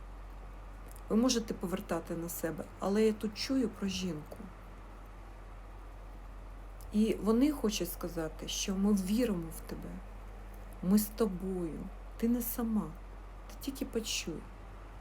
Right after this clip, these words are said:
Ми до тебе звертаємось через сни,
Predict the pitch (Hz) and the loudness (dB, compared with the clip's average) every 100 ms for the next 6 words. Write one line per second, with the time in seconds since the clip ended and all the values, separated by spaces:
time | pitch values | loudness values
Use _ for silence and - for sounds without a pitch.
0 | - - - - - - 220 240 262 277 | -12 -14 -12 -12 -10 6 8 10 8 8
1 | 220 226 214 233 - 262 254 185 - - | 8 6 4 2 4 6 6 4 2 -2
2 | 165 160 - 170 | -2 -4 -4 -4